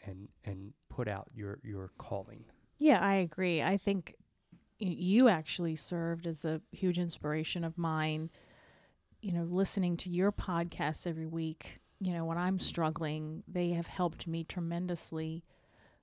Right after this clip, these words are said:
Speaker 2: um, on my own, not only my mourning journey, but my life journey. You know, I, I, I love listening to them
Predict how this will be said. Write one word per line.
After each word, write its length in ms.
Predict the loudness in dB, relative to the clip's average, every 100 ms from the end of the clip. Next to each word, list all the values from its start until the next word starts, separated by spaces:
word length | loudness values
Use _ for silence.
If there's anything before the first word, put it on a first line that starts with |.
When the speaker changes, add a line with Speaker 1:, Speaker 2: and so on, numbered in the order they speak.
| -8
Speaker 2:
um, 460 | -2 -2 -2 -4 -2
on 120 | 2 4
my 220 | 4 2
own, 480 | 2 2 0 -4 -6 _
not 140 | 2 4
only 160 | 4
my 160 | 4 2
mourning 460 | 6 6 6 4 2
journey, 400 | -2 -2 -4 -4
but 120 | -4
my 180 | -2 2
life 360 | 6 6 6
journey. 560 | -2 -2 -2 -4 -6 -10 _ _ -10
You 140 | -4
know, 200 | -2 -2
I, 240 | 0 -2 -2
I, 160 | -2 -2 -4 -12 -2
I 200 | 0 0
love 480 | 4 6 6 2 -2
listening 500 | -2 0 -2 -2 -2
to 180 | -4 -2
them 500 | 0 0 0 -4